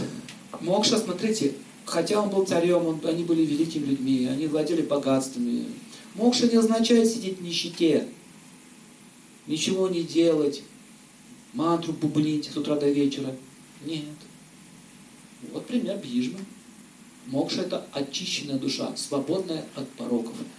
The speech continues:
И что самое ещё интересное, когда он уходил, он сказал, «Прощайте, говорит, люди, прощайте, человечество. Я сделал всё, что мог. Мне очень жаль, говорит, что эту землю будут топтать нечестивцы,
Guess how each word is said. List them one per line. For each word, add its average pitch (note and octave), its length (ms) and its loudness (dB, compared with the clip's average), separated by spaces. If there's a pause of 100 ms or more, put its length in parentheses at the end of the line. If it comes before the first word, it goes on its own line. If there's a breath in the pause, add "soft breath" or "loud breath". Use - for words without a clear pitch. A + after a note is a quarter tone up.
(380 loud breath)
И - 40 -10
что E3+ 160 -6
самое E3+ 340 0
ещё E3+ 200 0
интересное, D3+ 580 -2 (880)
когда D#3 260 0
он D#3 120 0
уходил, D#3 580 2 (1160)
он C#3 140 0
сказал, C#3 400 2
«Прощайте, D3 640 0
говорит, B2 300 -2
люди, A#2+ 300 -2 (240)
прощайте, C3+ 520 -2
человечество. A#2 640 -6 (1120)
Я F3 140 0
сделал F#3+ 340 2
всё, C#3 180 -2
что - 200 -6
мог. A2+ 200 0 (1600)
Мне E3 160 -2
очень E3+ 240 -2
жаль, E3+ 220 2
говорит, B2+ 240 2
что - 180 -2
эту A#2+ 180 0
землю C3 340 0
будут A2+ 240 -6
топтать B2 420 -2
нечестивцы, - 460 -6